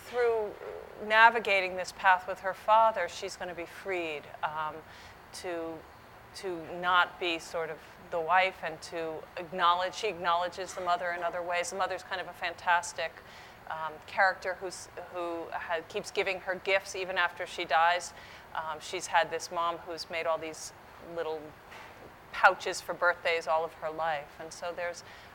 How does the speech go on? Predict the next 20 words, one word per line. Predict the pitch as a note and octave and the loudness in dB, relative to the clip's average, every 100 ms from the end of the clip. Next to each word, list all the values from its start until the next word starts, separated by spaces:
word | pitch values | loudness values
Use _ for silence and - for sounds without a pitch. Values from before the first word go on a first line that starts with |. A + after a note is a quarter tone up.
| - | -4
a | F#3 | 2
way | F#3+ G3 F#3+ F3+ G3 | 8 8 6 0 -2
that | F#3 | -2
she's | - G#3+ F#3+ | -2 -4 -4
been | - F#3 | -4 -2
able | F3+ F#3 | 0 -2
to | - | -4
imagine | F#3 F#3 F3+ F3+ F3+ E3+ | -2 4 4 4 -2 -6
the | E3 | -6
mother, | E3 E3 D#3+ D#3+ D#3 - - - - | -2 -2 0 0 0 -6 -20 -20 -10
um, | D#3+ D#3 E3 - | -8 -8 -8 0
and, | F3+ E3+ F3+ - | 0 0 -8 -6
and | F3 | -6
the | F3 | -4
more | F3+ F#3 F3+ | 0 0 0
she | - G3 F3 | -2 -6 -6
becomes | F3+ - F3+ E3+ | -6 -6 -6 -6
free | - - B3 G#3+ F#3 | -10 -4 0 0 0
of | - E3+ D#3+ - - | 0 0 -2 -8 -8
this | E3+ - - - | -6 -4 -6 -10